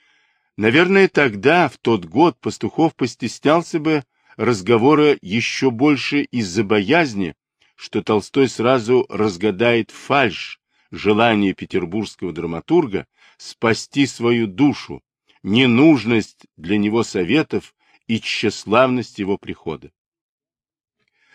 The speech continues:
Потому что Пастухов действительно не мог нуждаться тогда ни в чём от старца, кроме того, чтобы в багаже своего тщеславия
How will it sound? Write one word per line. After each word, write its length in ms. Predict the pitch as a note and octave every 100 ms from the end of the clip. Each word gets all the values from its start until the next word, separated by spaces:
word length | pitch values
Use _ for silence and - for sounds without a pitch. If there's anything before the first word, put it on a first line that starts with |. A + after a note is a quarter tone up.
| _ _ _
Потому 320 | A#2 C#3 F3
что 180 | - D3
Пастухов 720 | D3+ - G3 - G#3 - _ _ _ _ _
действительно 1120 | F2 A#2 C3 - - A2 G3+ - G#3 G3+ G3 F#3
не 160 | D#3
мог 360 | C#3 C#3+ F#3+ -
нуждаться 760 | E3+ D3+ A#2+ C#3+ E3 - D3
тогда 440 | - C3+ A2 A#2+ C#3
ни 180 | C3
в 100 | B2
чём 420 | - - C3 A2 F#2
от 200 | G2 -
старца, 580 | - - D#2 - _ G#2
кроме 300 | - G#2 G2
того, 260 | - A2+
чтобы 400 | B2 - A2 G#2+ - _ _ _
в 180 | F#2+ E2
багаже 540 | A#2+ A2+ B2 G#2 C#3+
своего 420 | B2+ B2+ B2 A2+
тщеславия 960 | G#2+ - - G#2+ - B2+ G3 D#3 F#2 C#2+